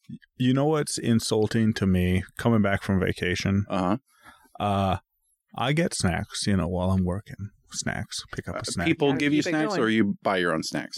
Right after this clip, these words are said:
Speaker 1: Uh, pe-, I
Speaker 3: I've
Speaker 1: buy
Speaker 3: gone
Speaker 1: my
Speaker 3: on
Speaker 1: own
Speaker 3: a few walks today.
Speaker 1: I buy my own
Speaker 2: Yeah.
Speaker 1: snacks and people ju-
Speaker 3: Oh, while you're working.
Speaker 1: while I'm working at work, like, as a driver, I might
Speaker 3: It's
Speaker 1: get
Speaker 3: like trick or treat all day.
Speaker 1: Yeah,
Speaker 2: Mm-hmm.
Speaker 1: there's candy. People,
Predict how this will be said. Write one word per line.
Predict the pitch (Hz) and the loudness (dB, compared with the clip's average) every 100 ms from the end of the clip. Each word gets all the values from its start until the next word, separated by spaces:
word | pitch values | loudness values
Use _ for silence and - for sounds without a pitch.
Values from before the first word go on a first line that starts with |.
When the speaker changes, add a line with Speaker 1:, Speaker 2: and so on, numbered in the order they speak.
| - | -8
Speaker 1:
Uh, | 110 110 113 | -4 -2 -2
pe-, | - - - | -2 -4 -2
I | |
Speaker 3:
I've | 110 | -2
Speaker 1:
buy | 107 | 0
Speaker 3:
gone | 101 202 | -2 -2
Speaker 1:
my | 160 | -2
Speaker 3:
on | |
Speaker 1:
own | 156 | -4
Speaker 3:
a | |
few | - 165 | -2 -2
walks | 135 147 - - | 0 -2 -4 -6
today. | 170 170 233 - _ - | -4 -2 -4 -6 _ -8
Speaker 1:
I | 117 | -4
buy | 110 113 | 0 2
my | 113 110 | 2 2
own | 107 | 2
Speaker 2:
Yeah. | 107 | 0
Speaker 1:
snacks | - 98 104 - - - - _ _ _ - | -2 -2 -4 -6 -8 -10 -12 _ _ _ -2
and | 120 | 2
people | 107 98 98 | 2 2 0
ju- | 98 226 | 0 0
Speaker 3:
Oh, | 180 151 185 - - | 0 0 -4 -12 -6
while | 190 202 | -2 0
you're | 165 | 0
working. | 151 151 147 175 - | 0 -2 -2 -4 -2
Speaker 1:
while | 139 147 | -2 0
I'm | 131 | 2
working | 117 - 107 | 2 2 0
at | 107 107 | 0 0
work, | 101 90 92 - - - - | 0 -2 -4 -6 -16 -18 -6
like, | - 104 | -4 -2
as | 104 107 104 | 0 0 0
a | |
driver, | 101 - - - | 0 -2 -4 -2
I | - | 2
might | 98 98 | 2 2
Speaker 3:
It's | - | 0
Speaker 1:
get | |
Speaker 3:
like | 180 165 | -2 -2
trick | - 147 | -2 -2
or | - | -2
treat | - 123 101 | -2 -2 0
all | 101 82 | 0 -2
day. | - - 80 - _ | -6 -8 -8 -16 _
Speaker 1:
Yeah, | - 107 - - - | -4 -2 -4 -8 -2
Speaker 2:
Mm-hmm. | 120 | 2
Speaker 1:
there's | 160 | 2
candy. | 247 101 - - | 2 0 0 0
People, | - - - | 0 -2 -6